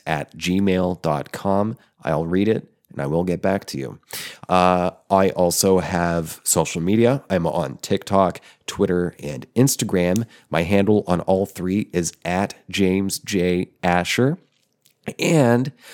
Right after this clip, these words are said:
another place where you can give me some content for the show and share some memes and shit posts, because I live for shit posts, um, become a subscriber at my subreddit, reddit dot com slash r slash that thing with James.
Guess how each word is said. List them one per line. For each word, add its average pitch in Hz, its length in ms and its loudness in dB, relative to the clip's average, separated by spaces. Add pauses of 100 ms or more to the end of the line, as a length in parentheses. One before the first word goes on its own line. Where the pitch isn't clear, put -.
(220)
another 170 240 2
place - 320 2
where 98 80 0
you 85 60 -2
can 90 100 -6
give 92 140 4
me 85 80 2
some - 160 -4
content - 500 -4
for 120 60 -14
the - 80 -16
show - 420 0 (160)
and 90 260 0
share 113 280 0
some 78 340 -8 (360)
memes 110 600 2
and 87 100 -4
shit - 300 0
posts, - 360 0
because 113 360 -4
I 101 140 2
live 104 320 0
for 85 100 -6
shit - 300 -2
posts, - 420 -4 (460)
um, 101 640 2 (220)
become 123 260 4
a 127 40 2
subscriber 104 580 4
at 98 100 2
my 95 80 0
subreddit, 85 640 0 (420)
reddit 78 260 -2
dot 73 200 -4
com 107 460 2 (640)
slash - 500 -2 (200)
r 147 340 6
slash 110 580 2
that - 380 0
thing 92 340 2
with 82 300 -2
James. - 460 -6